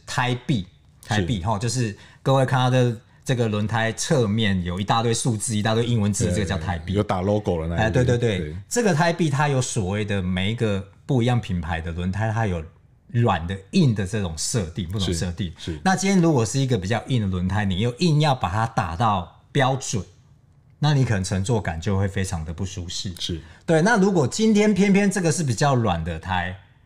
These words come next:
Speaker 1: 那你又要达到这个建议值，对，那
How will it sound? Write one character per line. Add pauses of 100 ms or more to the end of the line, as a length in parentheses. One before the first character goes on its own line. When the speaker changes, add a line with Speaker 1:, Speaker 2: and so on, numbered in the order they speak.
(560)
Speaker 1:
那
你
又
要
达
到
这
个
建
议
值， (840)
对， (140)
那